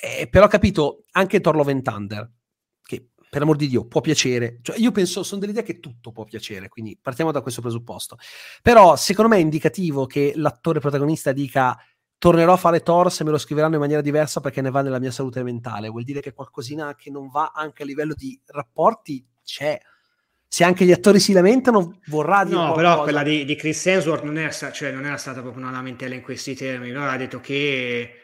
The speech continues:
Speaker 2: eh, a-, ama il fatto che i personaggi abbiano to-, che, che Thor abbia delle, delle fasi. Ormai
Speaker 1: Allora,
Speaker 2: questa è stata
Speaker 1: l'ha
Speaker 2: un'altra fase.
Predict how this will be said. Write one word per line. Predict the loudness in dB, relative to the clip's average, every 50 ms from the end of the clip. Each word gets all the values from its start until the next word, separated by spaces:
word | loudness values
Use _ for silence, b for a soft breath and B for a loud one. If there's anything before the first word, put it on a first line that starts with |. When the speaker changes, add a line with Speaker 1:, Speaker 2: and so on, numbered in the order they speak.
| b b _
Speaker 2:
eh, | _ -20 -20 -18 -14
a-, | -12 -10 -10 -8 -8 -8 -8 -10 -10 -12 -6 -6 -6 -4 -2
ama | 0 2 2 2 2 2 0
il | -2
fatto | -2 -2 -2 -2 -2 -4 -6
che | -6 -8
i | -6
personaggi | -6 -6 -8 -6 -8 -6 -4 -4 -4 -4 -4 -6
abbiano | -6 -6 -6 -8 -10 -10 -12 -12 -12 -14 -14 -14 -14 -14 -14 -14 -12
to-, | -14 -14 -14 -14 -16
che, | -16 -14 -14 -16 -14 -14 -16 -12
che | -10 -12 -8
Thor | -4 -2 0 2 2
abbia | 2 2 0 -2 -4
delle, | -4 -6 -8 -8 -8 -8 -8
delle | -10 -10 -12 -12
fasi. | -6 -4 -4 -4 -4 -6 -6 -4
Ormai | 0
Speaker 1:
Allora, | 4 4 4
Speaker 2:
questa | 4 2 -2 -2
è | 0
stata | 4 6 8
Speaker 1:
l'ha | 8 6 4
Speaker 2:
un'altra | 2 -6 -10 -4 -4 -4
fase. | -4 -2 -2 -2 0 0 -2 -2 -6 -10 -12